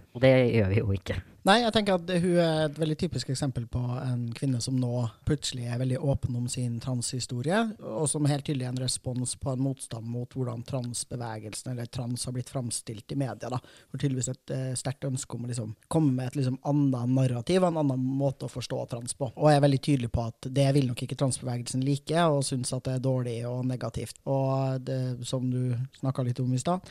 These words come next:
Speaker 2: er ikke så veldig bekymret for det. Jeg tenker at det er helt fint at,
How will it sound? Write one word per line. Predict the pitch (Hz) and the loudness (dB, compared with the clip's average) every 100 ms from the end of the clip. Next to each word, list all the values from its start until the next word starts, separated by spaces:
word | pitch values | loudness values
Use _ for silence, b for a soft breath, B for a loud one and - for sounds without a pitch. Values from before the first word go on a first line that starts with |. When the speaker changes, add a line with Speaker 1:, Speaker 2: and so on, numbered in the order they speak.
| B B - | B B -10
Speaker 2:
er | |
ikke | 139 127 | -6 0
så | 131 | 0
veldig | 131 | 2
bekymret | 127 139 131 | 2 2 4
for | 180 | 2
det. | 226 | 2
Jeg | 170 | 0
tenker | 151 | 0
at | 139 | 0
det | 139 | 0
er | 135 123 | 2 0
helt | 123 | 0
fint | 151 175 202 - | -2 -2 -2 -6
at, | 165 | -6